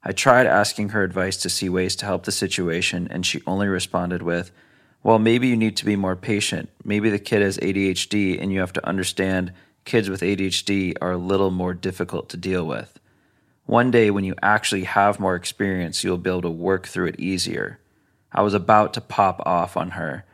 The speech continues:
The child I was talking about was rude and loud and disrespectful. She stated that kids with A D H D were rude and disrespectful. My brother had A D H D, and he is nothing like this child. I was angry, but all I could manage was,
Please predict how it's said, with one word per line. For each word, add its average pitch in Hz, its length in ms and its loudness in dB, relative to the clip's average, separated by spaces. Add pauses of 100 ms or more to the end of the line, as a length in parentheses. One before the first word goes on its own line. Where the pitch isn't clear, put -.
(460)
The 107 80 2
child 110 400 6
I 110 40 8
was 101 140 2
talking 101 320 2
about 98 260 0
was 92 160 -4
rude 98 420 2
and 90 220 -4
loud 90 400 -2
and 87 180 -6
disrespectful. - 960 -4 (440)
She - 140 -4
stated 117 360 4
that 107 200 2
kids 104 200 -2
with 90 120 -6
A 101 140 0
D 98 120 0
H 90 180 -4
D 98 140 0
were 92 160 0
rude 90 260 0
and 90 140 -2
disrespectful. - 880 -2 (720)
My 104 120 2
brother 135 360 6
had 107 160 2
A 92 180 2
D 95 140 2
H 87 220 -2
D, 92 260 0
and 95 140 -4
he 104 100 -4
is 90 160 -2
nothing 95 480 0
like 92 200 -4
this - 180 -4
child. 78 400 -6 (100)
I 98 80 2
was 95 140 -2 (100)
angry, 110 400 2
but 92 240 -2
all 95 160 2
I 101 100 2
could - 160 -8
manage 90 400 -2
was, 98 340 4